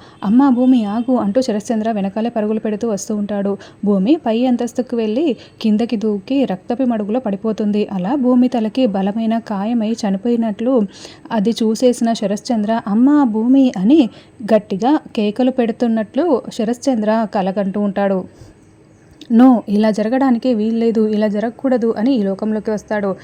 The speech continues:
ఇప్పుడు భూమికి నిజం తెలిస్తే ఖచ్చితంగా ఇదే జరుగుతుంది. భూమికి నా ముఖం ఎలా చూపించను, అసలు ఏం చేయాలి, ఏం చేయాలి అని టెన్షన్ పడుతూ ఉంటాడు. అప్పుడే అపూర్వ అక్కడికి వచ్చి, "ఏం ఆలోచిస్తున్నావు బావా?" అని అడుగుతూ ఉండడంతో,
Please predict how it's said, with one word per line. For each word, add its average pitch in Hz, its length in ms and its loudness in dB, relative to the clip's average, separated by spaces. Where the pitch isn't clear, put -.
ఇప్పుడు 240 360 0
భూమికి 247 460 2
నిజం 220 260 2
తెలిస్తే 254 400 0
ఖచ్చితంగా 233 560 -2
ఇదే 233 220 2
జరుగుతుంది. 208 580 -2
భూమికి 233 440 4
నా 214 140 0
ముఖం 208 360 0
ఎలా 233 300 2
చూపించను, 254 520 0
అసలు 208 360 0
ఏం 226 320 4
చేయాలి, 247 420 2
ఏం 240 300 2
చేయాలి 240 320 0
అని 226 180 0
టెన్షన్ 208 400 -4
పడుతూ 214 220 -4
ఉంటాడు. 202 380 -2
అప్పుడే 214 300 -4
అపూర్వ 269 380 -4
అక్కడికి 240 340 -4
వచ్చి, 240 340 -4
"ఏం 247 220 2
ఆలోచిస్తున్నావు 262 580 2
బావా?" 208 240 0
అని 233 280 0
అడుగుతూ 196 360 -2
ఉండడంతో, 214 580 0